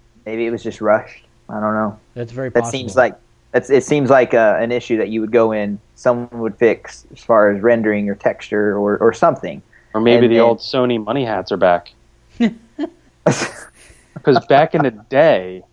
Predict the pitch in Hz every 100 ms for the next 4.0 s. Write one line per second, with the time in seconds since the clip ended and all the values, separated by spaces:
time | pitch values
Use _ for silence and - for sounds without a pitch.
0 | _ 120 123 143 170 151 117 127 123 104
1 | 101 98 95 - - 117 127 131 127 120
2 | 110 113 101 98 87 - 98 92 85 -
3 | _ 104 92 92 95 113 113 107 90